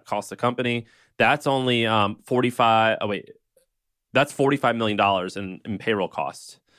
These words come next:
and, and, and healthcare and things like that.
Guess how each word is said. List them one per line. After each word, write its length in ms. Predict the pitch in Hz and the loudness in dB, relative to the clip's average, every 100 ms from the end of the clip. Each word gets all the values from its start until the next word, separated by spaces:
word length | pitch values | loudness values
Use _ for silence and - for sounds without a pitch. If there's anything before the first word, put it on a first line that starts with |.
| _ _ | _ _
and, 320 | 120 113 104 - | 0 0 -2 -4
and, 240 | 110 107 - | -4 -4 -8
and 320 | - 101 101 - - | -6 -6 -6 -10 -4
healthcare 440 | 123 120 - 95 | -2 -2 -2 -2
and 80 | 92 | -4
things 120 | 101 | -6
like 140 | 98 92 | -6 0
that. 200 | 107 | 0